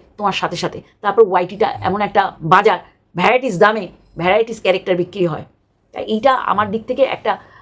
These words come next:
মানে কি বলবো, জ্ঞানই বলতে পারো, ফ্রিতে দিচ্ছি আবার কি।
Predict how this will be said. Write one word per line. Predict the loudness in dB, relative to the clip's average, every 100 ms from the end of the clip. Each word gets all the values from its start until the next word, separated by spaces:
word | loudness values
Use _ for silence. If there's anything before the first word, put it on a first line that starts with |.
| _
মানে | -6 -6
কি | 0
বলবো, | 0 0 -4 -14 _ -16 -6
জ্ঞানই | 0 0 2 2
বলতে | 0 0
পারো, | -2
ফ্রিতে | -2 -4 -4 -4
দিচ্ছি | -8 -2 0
আবার | 0 -4
কি। | -8